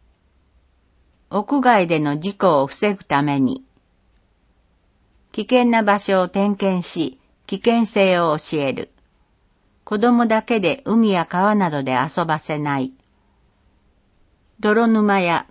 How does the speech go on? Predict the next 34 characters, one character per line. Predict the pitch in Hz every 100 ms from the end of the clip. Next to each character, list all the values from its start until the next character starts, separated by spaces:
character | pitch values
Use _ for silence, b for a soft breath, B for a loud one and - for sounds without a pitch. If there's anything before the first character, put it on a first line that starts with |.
| -
草 | - 240
の | 226 202 202
生 |
い | 214
茂 | - 196 190
っ | 190
て | 190
い | 190
る | 180 180
と | 175
こ | 175
ろ | 170 165
に | 160 - -
近 | 190 - 185
寄 | 175
ら | 165 165
せ | 160 156
な | 147
い。 | 135 - _ _ _ _ _ _ _ _ _ _ -
丸 | 202 214
太 | 233 220
や | 208 202
漂 | 190 233 233 254
流 | 262 247
物 | 185 160 160
の | 156 147 175
上 | 180 170
で | 160
は | 151 -
遊 | 151 - 170
ば | 160
せ | - 156
な | 151 143
い。 | 127